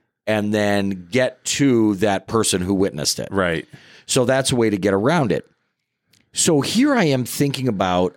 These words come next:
Speaker 1: how to deal with this. Now, if what you want to do as a human is just rid the earth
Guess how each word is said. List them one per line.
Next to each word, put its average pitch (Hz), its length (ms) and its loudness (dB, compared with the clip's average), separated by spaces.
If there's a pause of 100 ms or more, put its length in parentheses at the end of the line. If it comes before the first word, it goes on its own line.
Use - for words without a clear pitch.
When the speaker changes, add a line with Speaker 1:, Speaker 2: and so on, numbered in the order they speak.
Speaker 1:
how 120 280 0
to 131 80 0
deal 92 600 -2
with 85 140 0
this. - 260 -2
Now, 104 340 -2 (680)
if 135 240 0
what 139 300 0
you 196 180 2
want 123 380 -2
to 117 80 -2
do 104 280 2
as 95 140 2
a 82 60 -2
human 147 560 0 (100)
is 110 260 -2
just 107 560 -2 (360)
rid 123 560 0
the 104 280 -4
earth 135 460 0